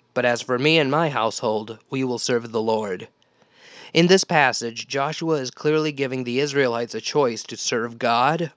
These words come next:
or to serve idols. They can serve A, Yahweh, or non-A,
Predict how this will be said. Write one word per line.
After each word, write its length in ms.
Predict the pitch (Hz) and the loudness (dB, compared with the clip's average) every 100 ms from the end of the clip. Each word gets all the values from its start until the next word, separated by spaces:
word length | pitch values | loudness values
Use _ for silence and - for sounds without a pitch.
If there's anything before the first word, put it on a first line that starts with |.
| _ | _
or 120 | 131 | -6
to 100 | 123 | -6
serve 260 | - 123 127 | -4 -4 0
idols. 480 | 170 123 107 117 - - - - - | 0 0 -6 -14 -18 -20 -20 -10 -4
They 120 | 135 | -2
can 220 | - 123 | 0 0
serve 400 | - 147 127 120 - | 4 4 4 0 0
A, 480 | 156 165 120 123 135 - | 4 4 4 2 -2 -10
Yahweh, 760 | 123 131 147 143 113 107 117 123 - _ _ | -2 2 4 4 2 -2 -4 -8 -12 _ _
or 300 | - 135 131 | -2 2 4
non-A, 800 | 135 165 160 123 117 110 90 117 | 6 6 4 2 -2 -4 -6 -14